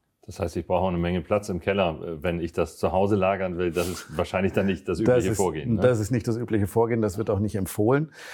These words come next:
Speaker 2: Ähm, es wird in Industrielagern gelagert, wo Sie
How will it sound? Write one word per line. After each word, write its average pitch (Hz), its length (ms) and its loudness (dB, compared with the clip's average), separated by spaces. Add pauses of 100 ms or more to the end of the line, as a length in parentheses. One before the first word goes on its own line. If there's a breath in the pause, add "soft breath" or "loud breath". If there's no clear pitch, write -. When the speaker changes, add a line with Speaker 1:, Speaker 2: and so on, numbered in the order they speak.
(280 loud breath)
Speaker 2:
Ähm, 107 440 2
es - 160 -2
wird 117 140 0
in 110 100 0
Industrielagern 117 880 2
gelagert, 110 720 0
wo 104 140 0
Sie 107 240 -6